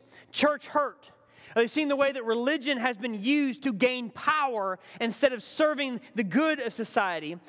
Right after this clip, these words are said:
Those things have caused a lot of people to just reject belief systems altogether. And out of, because that trust has been broken, they decide to take a step back and say, "Well, we can't know."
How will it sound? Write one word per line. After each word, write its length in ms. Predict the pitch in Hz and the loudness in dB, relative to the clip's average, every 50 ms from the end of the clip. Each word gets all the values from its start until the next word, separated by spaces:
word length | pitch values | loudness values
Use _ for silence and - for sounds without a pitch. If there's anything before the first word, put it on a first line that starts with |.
| - - 190 - | -20 -20 0 2
Those 240 | 226 277 320 311 - | 4 4 4 2 -2
things 220 | 330 302 277 214 | -6 -6 -4 -4
have 100 | 254 220 | -6 -2
caused 280 | - 254 269 262 226 226 | 0 0 0 0 0 0
a 40 | |
lot 360 | 220 214 233 262 302 349 370 330 | -2 0 2 2 2 2 0 -2
of 80 | 233 | -4
people 400 | - 254 233 175 220 220 220 214 - - - | -4 -6 -4 -2 0 0 0 -2 -6 -8 -6
to 100 | - 240 | -2 0
just 220 | 214 254 240 - | 0 0 -2 -4
reject 760 | 220 214 208 233 233 190 151 135 160 247 269 311 302 - - 208 190 - - 190 165 | -6 -4 -2 -2 -2 -2 -4 0 2 2 2 2 0 -6 -12 -16 -16 -16 -16 -4 -2
belief 340 | 220 214 226 262 277 262 - | 0 0 0 0 -2 -4 -4
systems 500 | - - 277 254 - - 277 262 226 214 | -2 -2 -2 -2 0 0 0 0 0 0
altogether. 800 | 220 233 233 240 226 - 247 214 180 196 180 165 165 170 170 160 - - - - 202 | 2 2 2 2 0 -2 -6 -4 0 0 0 0 0 -4 -4 -6 -8 -14 -14 -6 -4
And 120 | 226 214 214 | -2 0 0
out 160 | 214 247 262 | 0 0 -2
of, 160 | 247 196 196 | -4 -6 -6
because 220 | 220 214 254 240 | -2 0 0 0
that 160 | 220 226 185 - | 0 -4 -6 -6
trust 380 | - - 277 294 294 - - | -2 0 2 2 2 -2 -6
has 100 | 294 240 | -8 -6
been 480 | 226 254 240 233 196 175 170 240 240 220 | -4 -4 -4 -4 -2 0 0 0 0 0
broken, 540 | 175 214 240 240 226 - - 185 175 180 - - - - | 0 2 2 2 0 -2 -4 -6 -8 -8 -12 -16 -2 0
they 100 | 233 240 | 0 0
decide 300 | 254 240 - 254 247 220 | 2 2 0 0 0 -2
to 60 | 196 | -2
take 200 | - 247 247 240 | -4 -4 -2 -2
a 40 | 220 | -6
step 340 | - - 262 254 220 - 160 | -2 0 2 2 2 2 0
back 240 | 233 233 220 - | 0 0 0 -2
and 80 | 208 180 | -6 -4
say, 120 | - 214 | -2 0
"Well, 220 | 196 202 202 190 185 | 0 2 2 0 0
we 80 | 185 | -2
can't 180 | 170 190 170 147 | -6 -6 -6 -6
know." 180 | 135 120 - | -6 -8 -8